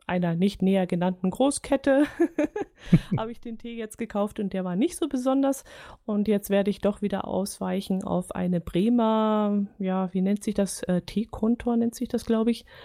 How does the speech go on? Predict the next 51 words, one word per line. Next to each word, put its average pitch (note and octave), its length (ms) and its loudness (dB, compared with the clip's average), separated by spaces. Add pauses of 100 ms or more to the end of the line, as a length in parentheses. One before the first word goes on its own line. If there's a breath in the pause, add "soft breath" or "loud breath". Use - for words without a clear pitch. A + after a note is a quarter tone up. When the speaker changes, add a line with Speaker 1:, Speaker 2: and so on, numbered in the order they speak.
(260 loud breath)
Speaker 1:
Und F#3+ 160 0
da F#3+ 140 4
werde F#3+ 160 2
ich - 80 -2
jetzt G3 180 0
in F3+ 140 2
Zukunft - 480 -4
mal F3+ 240 2 (100)
meine, F3 460 2 (160 loud breath)
meine F3+ 180 0
Ostfriesen-Mischung F3+ 840 0
bestellen F#3 440 2
und E3+ 100 2
mal E3 100 0
ausprobieren, F3 560 -2
ob - 160 -6
mir E3+ 100 0
das - 300 -6 (100)
mehr F3 240 2
taugt. - 500 -6 (180)
Also - 180 -6
da F3+ 80 2
gibt's - 200 -2
auch A3 120 0
schon B3+ 180 4
Unterschiede. F#3 540 -2
Speaker 2:
Ja, C3+ 160 2
ich C3 100 2
glaub, C#3+ 160 4
beim C#3 240 0
Ostfriesen D#3 600 -2 (160)
oder A#2+ 240 2
bei A2+ 140 -2
diesen A#2 300 0
Ostfriesen-Mischungen, C3+ 1000 2
wenn A2+ 100 4
du A2 60 2
jetzt A2+ 180 -2
in G#2+ 140 2
den G#2+ 80 0
Supermarkt C3 560 0
gehst B2+ 240 -2
oder A2 180 0
so, A2+ 140 -2
da A2 80 0
kannst A2+ 280 -2
du G#2+ 120 0
wirklich B2+ 360 -2
echt A2+ 280 -4
in A#2+ 120 0
die, G#2 360 2